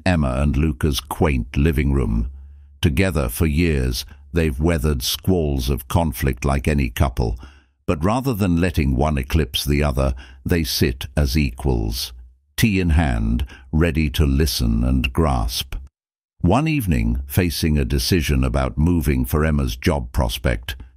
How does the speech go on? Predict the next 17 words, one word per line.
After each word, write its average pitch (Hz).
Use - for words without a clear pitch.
tension 62
ran 69
high. 58
Luca 82
agonized 67
over 69
abandoning 73
his 62
budding 71
career, 78
while 73
Emma 76
grappled 76
with 76
asking 71
such -
sacrifice. 65